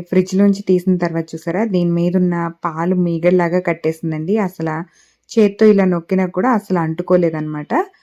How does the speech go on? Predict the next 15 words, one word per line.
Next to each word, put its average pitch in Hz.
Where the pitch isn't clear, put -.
చక్కగా 185
పైన 175
క్రీమ్ 175
లాగా, 165
వెన్నలాగా 170
వచ్చేసింది. 165
ఒక్కసారి 180
సైడ్లు 170
కొంచెం 175
చాక్తో 180
ఇలాగా 170
ఓపెన్ 185
చేశాను. 156
చూసారా, 175
మనకింట్లో 170